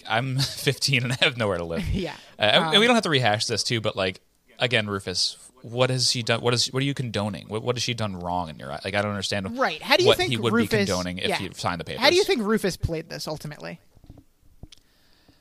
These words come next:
Speaker 1: And better than recent episodes, 'cause he seems like he's being more open and willing to work with her a little bit, but still too hard at the end of the day. Like,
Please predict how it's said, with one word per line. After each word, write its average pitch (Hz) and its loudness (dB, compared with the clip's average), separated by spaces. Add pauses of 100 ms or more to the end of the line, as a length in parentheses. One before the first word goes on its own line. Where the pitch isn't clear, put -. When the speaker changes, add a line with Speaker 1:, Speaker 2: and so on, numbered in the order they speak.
(220)
Speaker 1:
And 196 8
better 196 10
than 175 -2 (140)
recent 139 0
episodes, 143 -2 (180)
'cause 123 -2
he 117 -4
seems 113 -4
like 107 -2
he's 107 -4
being 101 -6
more 98 -6
open 107 -4
and 92 -8
willing 95 -4
to 90 -8
work 101 -4
with 120 -8
her 135 -2
a 127 -2
little 131 -4
bit, 139 -4
but 104 -6
still 95 -4 (720)
too 120 2
hard 104 2
at 87 -8
the 101 -6
end 90 -6
of 85 -14
the 85 -14
day. 80 -4
Like, 101 -6